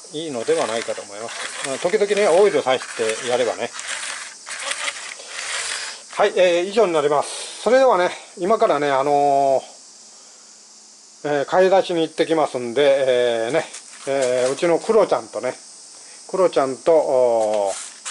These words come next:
ー、お買い物に行ってきますので、えー、またね、あ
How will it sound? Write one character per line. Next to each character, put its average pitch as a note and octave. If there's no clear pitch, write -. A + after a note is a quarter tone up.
ー、 D3
お C3+
買 D#3
い -
物 D3
に C#3
行 C3
っ -
て D3+
き C#3+
ま C#3
す -
の A2+
で、 C#3
え -
ー、 A#2+
ま D#3
た A3+
ね、 A#3+
あ B2+